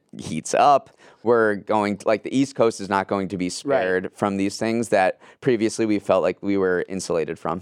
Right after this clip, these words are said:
Speaker 2: For sure. All right, Neil, we're on to our Friday segment, Stock of the Week, Dog of the Week, where Neil and I take you through one stock that is receiving a gold star from the market and one that has been put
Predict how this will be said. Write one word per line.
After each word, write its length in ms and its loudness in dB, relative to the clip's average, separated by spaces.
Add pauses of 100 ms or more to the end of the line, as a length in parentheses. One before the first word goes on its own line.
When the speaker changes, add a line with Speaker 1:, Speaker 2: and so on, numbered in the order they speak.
(140)
Speaker 2:
For 180 -2
sure. 260 -2 (600)
All 80 6
right, 180 4
Neil, 340 6
we're 320 4
on 420 6
to 180 0
our 180 4
Friday 480 2
segment, 640 -2 (180)
Stock 400 4
of 60 0
the 80 4
Week, 280 0 (140)
Dog 300 4
of 80 0
the 80 2
Week, 240 2
where 280 2
Neil 220 2
and 80 2
I 200 4
take 280 -4
you 140 -2
through 180 0
one 260 4
stock 520 2
that 240 2
is 160 -2
receiving 520 -2
a 120 2
gold 340 2
star 380 4
from 160 -2
the 40 -2
market 500 2 (100)
and 160 2
one 320 4
that 160 4
has 180 -2
been 160 0
put 260 0